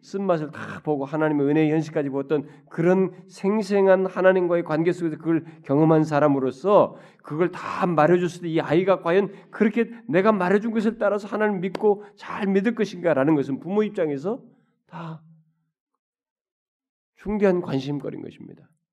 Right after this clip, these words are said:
여러분도 그렇지 않습니까? 여러분도 자기들의 자식들이 정말 이 아이가 내가 계속 예수를 잘 믿고 하나님의 진실한 신앙을 가져야 된다고 막 권면하지만 과연 얘가 정말 주님을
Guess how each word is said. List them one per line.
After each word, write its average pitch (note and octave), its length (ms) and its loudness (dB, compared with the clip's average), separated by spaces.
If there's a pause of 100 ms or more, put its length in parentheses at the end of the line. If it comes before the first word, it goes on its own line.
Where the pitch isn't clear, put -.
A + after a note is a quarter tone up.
여러분도 F#3+ 320 2
그렇지 F3+ 240 -6
않습니까? F3+ 480 -12
여러분도 G#3 260 -4
자기들의 F3+ 380 -2
자식들이 D3 580 -6 (300)
정말 G#3+ 300 -4
이 G3+ 100 -4
아이가 F#3+ 380 -2
내가 F#3+ 220 -2
계속 - 460 -12
예수를 G3 300 -2
잘 F3 220 -10
믿고 E3+ 340 -8
하나님의 F#3 300 -2
진실한 F3 360 -4 (180)
신앙을 G#3 440 0
가져야 D#3+ 280 -4
된다고 D#3 240 -4
막 E3 360 -14
권면하지만 F3+ 720 -2 (240)
과연 B3 380 2
얘가 A3+ 180 0
정말 C4+ 480 -8
주님을 A#3+ 380 -2